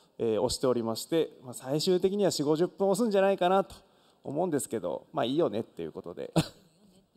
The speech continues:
Speaker 1: 初めてアメリカで、yeah, it's first time in the U S, so, I mean, that should be okay, so. Okay, so, <laughs> okay, so, uh, before,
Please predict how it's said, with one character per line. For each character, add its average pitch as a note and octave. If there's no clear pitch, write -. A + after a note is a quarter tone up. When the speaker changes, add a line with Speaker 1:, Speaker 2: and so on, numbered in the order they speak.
Speaker 1:
初 C3+
め F3
て A2+
ア G2
メ A#2+
リ A#2+
カ C3
で、 B2+
yeah, C3+
it's D#3+
first F3+
time A#2+
in B2
the A#2+
U A#2+
S, A#2+
so, A2+
I B2
mean, B2
that D3+
should D#3
be A#2
okay, A2
so. -
Okay, -
so, -
<laughs> -
okay, F#3
so, G#3
uh, C#3+
before, F3+